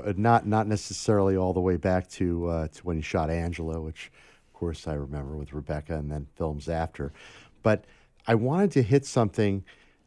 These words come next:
I mean, I, I, I have great memories of Ballad of Jack and Rose 'cause I remember being in the room when you were color correcting with Joe on that and, and, and all of the, the, the progress that was made during production and watching it happen. But,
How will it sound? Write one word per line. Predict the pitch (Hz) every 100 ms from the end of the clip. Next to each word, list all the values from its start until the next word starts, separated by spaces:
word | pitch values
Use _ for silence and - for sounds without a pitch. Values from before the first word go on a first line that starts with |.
| _
I | 110
mean, | 117
I, | 110
I, | - 120 -
I | 117
have | 123 107 -
great | 123 120
memories | 104 90 90 87
of | 76
Ballad | 87 82 80
of |
Jack | - 82 78
and | 78
Rose | 80 80 78
'cause | - -
I |
remember | 80 80 78 76
being | 87 82 80
in | 80
the |
room | 78 80 80
when | 78
you | 78
were |
color | 76 - 80
correcting | - 82 76 80
with | 76
Joe | - 78 76
on | 78 73
that | 73 71
and, | 76 71 - - - -
and, | 92 82 76
and | 92 82
all | - 98 98 95
of | 76
the, | 90 85 85 82 80
the, | 90 85 80 80
the | 90 90
progress | - 104 98 92 82 -
that | 82
was | 87 -
made | 85 80
during | 87 85 78
production | - 85 82 -
and | 80 78
watching | 80 82 - 80
it | 71
happen. | 90 87 - 76 76
But, | 92 85